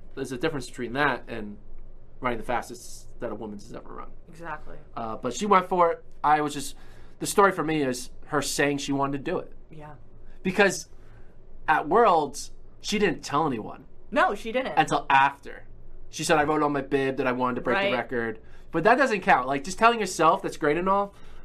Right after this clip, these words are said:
Speaker 1: but you, she still allowed, she didn't have to, like, tell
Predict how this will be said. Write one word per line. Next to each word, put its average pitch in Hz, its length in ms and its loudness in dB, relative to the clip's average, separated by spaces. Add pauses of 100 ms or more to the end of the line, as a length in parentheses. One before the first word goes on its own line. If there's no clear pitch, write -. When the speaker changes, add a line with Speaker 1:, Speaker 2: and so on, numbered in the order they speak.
Speaker 1:
but 160 180 4
you, 180 120 0
she 196 200 -4
still 180 480 4
allowed, 151 580 4 (580)
she 196 160 -4
didn't 156 180 0
have 147 240 4
to, 127 220 0
like, 113 360 -4
tell 113 220 -2